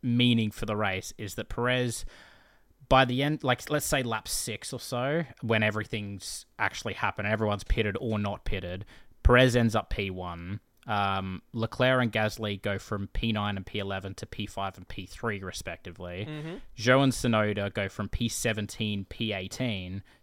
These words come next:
Speaker 1: to P two and P eight, respectively. We've got Lawson and K-Mag went from literally nineteenth and twentieth f-, to P eleven and P nine. Like, they jumped a lot of drivers just by pitting on that first lap. Um, and then you
Speaker 2: Yes.
Speaker 1: see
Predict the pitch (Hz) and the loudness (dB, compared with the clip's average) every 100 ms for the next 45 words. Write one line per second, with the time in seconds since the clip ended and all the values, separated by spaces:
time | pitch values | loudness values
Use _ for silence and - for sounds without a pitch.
0 | - - - 113 104 - 117 95 - - | -12 -4 0 0 0 -2 -2 -4 -4 -2
1 | 104 151 123 104 - 87 - 90 90 85 | 2 2 2 -6 -10 -10 -12 -14 -12 -8
2 | 107 - - - - 110 101 98 110 143 | -8 -8 -20 -20 -18 -8 -8 -4 4 4
3 | 147 143 120 110 139 131 117 101 104 101 | 6 4 4 4 4 4 2 0 -2 -4
4 | - 98 _ _ _ 156 131 120 117 107 | -6 -10 _ _ _ -4 0 2 0 -2
5 | 107 - 113 113 113 113 107 104 - 127 | -4 -2 2 2 0 -4 -4 -4 -2 -2
6 | - 104 95 - - - - - - 120 | -2 -6 -6 -12 -20 -18 -12 -4 0 0
7 | 107 107 107 104 98 - - 95 95 98 | 0 -2 -2 -4 -6 -8 -8 -6 -6 -6
8 | 87 90 92 - 120 110 - 101 - - | -8 -8 -8 -4 -4 -4 -4 -4 -6 -16
9 | _ _ 110 113 117 127 143 147 143 131 | _ _ -6 -4 -4 -4 -4 0 0 0
10 | 135 113 110 101 101 95 92 - - 113 | -2 -4 -4 -2 -2 -4 -8 -10 -6 -6
11 | - - 101 98 98 95 - - 92 - | -2 -2 -2 -4 -6 -6 -8 -8 -8 -8
12 | 104 95 92 - - _ - 101 101 98 | -6 -6 -6 -12 -20 _ -6 0 2 2
13 | 98 - 110 113 110 - 104 95 95 | 2 0 2 2 0 -4 -6 -6 -8